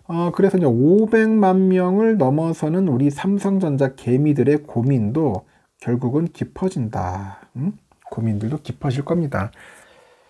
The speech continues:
어, 이십이일 오전 열 시죠. 그 기준을 했을 때 코스피가 일 점 삼 프로 정도 내려간 이천육백구십일을 가-, 기록을 하더라고요.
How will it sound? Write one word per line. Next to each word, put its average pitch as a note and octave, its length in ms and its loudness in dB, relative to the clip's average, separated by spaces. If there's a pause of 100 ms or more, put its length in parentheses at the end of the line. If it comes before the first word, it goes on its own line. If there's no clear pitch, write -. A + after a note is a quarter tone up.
(140)
어, F3 320 2
이십이일 G3 760 2
오전 F3+ 320 2
열 C3 160 4
시죠. D#3 600 0
그 C#3 200 0
기준을 D#3+ 340 -2
했을 E3+ 320 -2
때 D3 120 -2
코스피가 C#3+ 680 -2
일 F#3 380 0
점 G3+ 260 0
삼 G#3+ 200 -2
프로 A3 140 -2
정도 C#3+ 260 0
내려간 A#2 380 -2
이천육백구십일을 C#3 1300 -2
가-, A#2+ 220 -12
기록을 C3+ 380 0
하더라고요. E3+ 760 -2